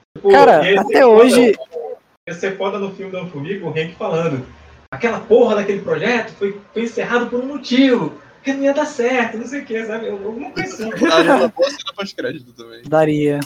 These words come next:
Speaker 1: Pois é, ia ser legal. Mas o que que
Speaker 2: Eu só
Speaker 1: você
Speaker 2: ia
Speaker 1: fala?
Speaker 2: fa-, eu só ia falar que eu nunca vi sentido de, nossa,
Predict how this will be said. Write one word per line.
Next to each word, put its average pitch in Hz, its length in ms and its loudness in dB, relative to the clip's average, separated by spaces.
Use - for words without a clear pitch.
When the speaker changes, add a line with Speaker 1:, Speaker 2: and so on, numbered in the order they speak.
Speaker 1:
Pois 254 240 -2
é, 196 380 2
ia 185 40 -8
ser 214 160 -8
legal. 220 380 -4
Mas 185 140 -2
o - 20 -4
que 240 80 4
que 220 60 2
Speaker 2:
Eu - 40 4
só - 60 8
Speaker 1:
você 226 80 6
Speaker 2:
ia 214 60 6
Speaker 1:
fala? 240 260 4
Speaker 2:
fa-, - 140 -20
eu 175 60 0
só - 140 -2
ia 254 60 -6
falar 233 240 2
que - 80 -6
eu 220 60 0
nunca 233 260 2
vi 254 100 2
sentido 202 800 2
de, 160 260 -6
nossa, 170 460 0